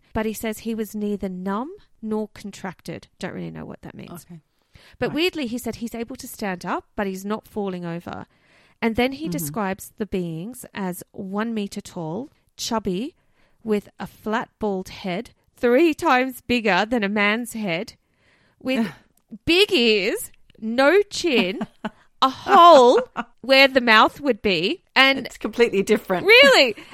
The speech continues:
Speaker 1: And
Speaker 2: <laughs>
Speaker 1: European skin tone with small hands, and that, that they were wearing uniforms with belts and holsters on both sides.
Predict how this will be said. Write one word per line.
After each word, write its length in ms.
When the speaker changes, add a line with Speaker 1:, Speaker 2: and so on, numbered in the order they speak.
Speaker 1:
And 200
Speaker 2:
<laughs> 140
Speaker 1:
European 580
skin 380
tone 520
with 200
small 600
hands, 560
and 100
that, 120
that 100
they 220
were 100
wearing 440
uniforms 800
with 240
belts 380
and 180
holsters 680
on 140
both 300
sides. 560